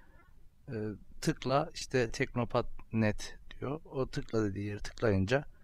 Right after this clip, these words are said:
tweet'te ne yazdığını okuyabiliyoruz. Şimdi niye böyle? Çünkü Twitter'da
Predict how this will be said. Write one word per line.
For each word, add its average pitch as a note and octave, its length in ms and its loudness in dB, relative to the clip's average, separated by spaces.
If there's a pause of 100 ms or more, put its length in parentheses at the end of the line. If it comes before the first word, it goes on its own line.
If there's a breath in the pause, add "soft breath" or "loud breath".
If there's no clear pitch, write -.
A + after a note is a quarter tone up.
(680)
tweet'te B2 580 2
ne B2 60 8
yazdığını A2+ 600 4 (560)
okuyabiliyoruz. A2 680 2
Şimdi C#3 300 4
niye D#3 240 8
böyle? G2+ 140 6 (1600 soft breath)
Çünkü F3+ 320 6
Twitter'da F3 760 8